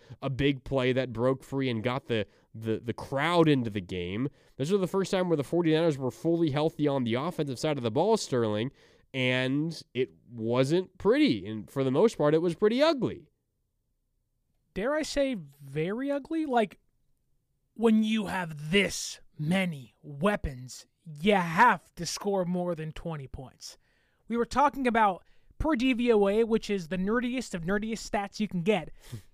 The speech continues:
Speaker 2: This team was a top ten offense of all time.
Speaker 1: And, like, a top seven team of all time.
Speaker 2: And the s-, second best Niners offense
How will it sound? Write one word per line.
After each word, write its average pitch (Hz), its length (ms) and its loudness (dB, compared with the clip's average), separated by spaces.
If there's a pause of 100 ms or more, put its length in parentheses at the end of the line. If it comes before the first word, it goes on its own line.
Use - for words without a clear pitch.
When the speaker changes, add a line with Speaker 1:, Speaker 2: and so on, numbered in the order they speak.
Speaker 2:
This 320 280 0
team 285 380 2 (120)
was 226 200 4
a 269 120 0
top 285 420 0 (160)
ten 269 340 2
offense 226 500 2 (100)
of 247 180 0 (100)
all 285 180 6
time. 277 340 6 (240)
Speaker 1:
And, 135 80 -4
like, 185 120 0
a 160 60 2
top 208 280 0
seven 190 480 0
team 240 420 2
of 131 100 0
all 101 160 -2
time. 78 340 -12 (140)
Speaker 2:
And 240 240 2
the 226 140 0
s-, - 340 -10
second 349 520 -2 (140)
best - 540 -2 (280)
Niners 240 520 0
offense 269 520 0